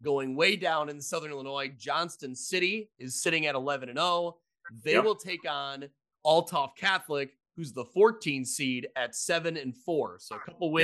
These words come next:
Speaker 1: win, five and four team now grabs a couple wins in, uh, Belleville Althoff. That one will be in Johnston City. So I think looking down on that half, Decatur Saint Teresa would be the favorite,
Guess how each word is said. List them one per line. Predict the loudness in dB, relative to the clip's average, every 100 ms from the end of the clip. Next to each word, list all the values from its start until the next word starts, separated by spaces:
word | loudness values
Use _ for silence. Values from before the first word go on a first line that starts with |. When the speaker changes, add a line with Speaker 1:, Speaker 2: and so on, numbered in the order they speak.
| 4
Speaker 1:
win, | 0 -12 _ 0
five | 0
and | 0
four | -6 -4 -4
team | -4 -6 -8 -14 _
now | 2 2
grabs | 4 2 0
a | -6
couple | -8 -6
wins | -4 -4 -4 -8
in, | -10 -8
uh, | -6 -6 -10 -14 _ _
Belleville | 2 2 2
Althoff. | 2 2 0 -2 -2 -2
That | -4 -4
one | -6
will | -4
be | -2 -4
in | -4
Johnston | -4 -4 -4 -10 -14
City. | -10 -2 -2 -4 -16
So | -4 0 0 -4 _ _ _ _
I | 4
think | 4 2
looking | 0 -4 -8 0
down | 2 2 0
on | -2 -2
that | -2 -2
half, | -6 -2 0 0 -4 _ _ _ _ _ _ _ _ _ -16
Decatur | -8 0 2 2
Saint | -2 -8
Teresa | -8 -4 -4 -2 -2
would | -2 -6 -14 _
be | -2 -2
the | 2 0
favorite, | 2 -2 -2 -2 -6